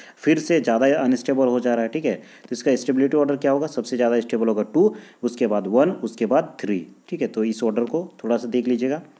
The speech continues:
आगे चलते हैं और नेक्स्ट क्वेश्चन की ओर आगे बढ़ते हैं। क्वेश्चन नंबर ट्वेंटी सिक्स,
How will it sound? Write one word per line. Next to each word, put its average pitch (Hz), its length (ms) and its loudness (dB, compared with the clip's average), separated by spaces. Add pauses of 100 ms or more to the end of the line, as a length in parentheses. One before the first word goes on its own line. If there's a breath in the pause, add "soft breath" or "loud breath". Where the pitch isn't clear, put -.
(1500 soft breath)
आगे 117 200 0
चलते 131 280 -2
हैं 147 180 -4
और 117 160 -4
नेक्स्ट 117 460 -2 (140)
क्वेश्चन 123 280 -4
की 123 140 -4
ओर 117 200 0 (120)
आगे 107 180 0
बढ़ते 110 280 -2
हैं। 135 140 -2
क्वेश्चन 113 280 -4
नंबर 117 140 0
ट्वेंटी 95 300 -4
सिक्स, - 340 -16